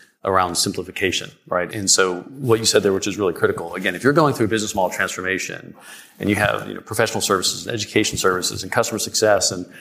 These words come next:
support and all this stuff, trying to operate this, you know, completely separately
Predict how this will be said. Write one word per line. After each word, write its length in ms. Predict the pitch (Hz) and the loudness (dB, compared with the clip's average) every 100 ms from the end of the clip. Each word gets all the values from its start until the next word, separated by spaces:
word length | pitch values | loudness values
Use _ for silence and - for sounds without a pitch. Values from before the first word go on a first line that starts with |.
| - - | -12 -4
support 260 | 107 117 | -2 0
and 100 | 120 | 0
all 140 | 110 120 | 2 4
this 120 | 113 | 4
stuff, 220 | - 104 - - - | 4 0 -4 -20 -12
trying 220 | - 113 107 | -2 0 0
to 60 | |
operate 360 | 110 104 110 95 | 0 2 2 2
this, 380 | 104 95 - - _ _ - | 0 0 -2 -12 _ _ -4
you 80 | |
know, 60 | 98 | -2
completely 380 | - - 117 101 | -2 0 0 2
separately 680 | - 110 - 98 95 90 | 2 2 0 -4 -4 -4